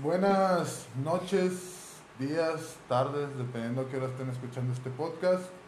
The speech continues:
Una vez más, este, doble sesión en esta semana con una invitada especial. Ahorita la vamos a presentar. El día de hoy vamos a hablar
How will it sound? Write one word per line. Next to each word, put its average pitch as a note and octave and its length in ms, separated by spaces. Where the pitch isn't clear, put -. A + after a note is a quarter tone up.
Una E3+ 180
vez F3+ 180
más, F3+ 300
este, E3 580
doble D3+ 280
sesión C#3+ 520
en C#3+ 100
esta C3 180
semana C3 520
con A2+ 320
una C3+ 120
invitada D3+ 360
especial. C3+ 520
Ahorita A2+ 220
la B2 80
vamos B2 200
a B2+ 40
presentar. B2+ 480
El C3+ 140
día F3 140
de F#3+ 100
hoy F#3+ 40
vamos F#3+ 320
a C3 720
hablar D3 460